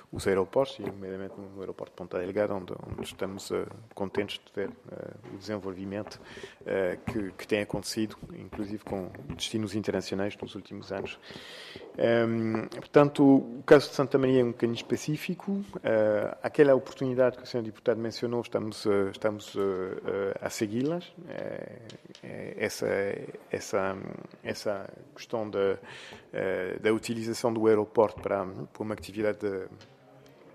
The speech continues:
eh, aeroespacial é, é um, está em cima da mesa e já temos tido contactos, eh, repetidos com, com as pessoas que estão,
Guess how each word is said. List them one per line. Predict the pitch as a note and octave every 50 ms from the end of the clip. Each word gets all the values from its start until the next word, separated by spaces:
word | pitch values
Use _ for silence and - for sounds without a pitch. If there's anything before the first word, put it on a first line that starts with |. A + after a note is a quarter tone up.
| - -
eh, | B2+ A#2+ G#2+ G#2+ G#2+ G#2+ -
aeroespacial | - - G#2+ - - - A#2 - - B2+ A#2 G#2 G2+ - -
é, | - A#2+ G#2+ G2+ - - G#2+
é | G#2
um, | G#2 G#2 G#2+ A2 - -
está | - - A#2 A2+
em | G#2+
cima | G#2 - - A2 G#2+ G#2
da | G2+ G2+
mesa | G2+ G2+ A2 A2+ A#2+
e | G2+
já | - G2+
temos | - - F#2+ G2+ G2+ - -
tido | - - G#2+ G2 -
contactos, | - G#2 G2 G2+ G2 F#2+ - - - - - - - - - - - - - -
eh, | G#2+ G2 F#2 F2+ F2+
repetidos | - - - - - A2+ G#2 -
com, | - - G2+ F#2 F2+
com | - F2+ F#2
as | F#2+ -
pessoas | - - - - G#2 F#2+
que | - -
estão, | - - G2+ G2+ F#2 F2+